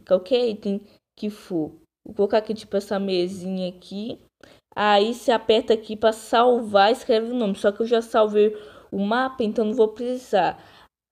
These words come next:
Aí eu venho aqui no, na pasta,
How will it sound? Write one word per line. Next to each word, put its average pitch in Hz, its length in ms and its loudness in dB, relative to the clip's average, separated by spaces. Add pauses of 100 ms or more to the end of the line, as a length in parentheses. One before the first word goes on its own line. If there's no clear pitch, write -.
(160)
Aí 196 140 4
eu 226 140 2
venho 247 360 0
aqui 220 760 -8
no, 180 880 -4 (680)
na 175 220 -8
pasta, 220 720 -6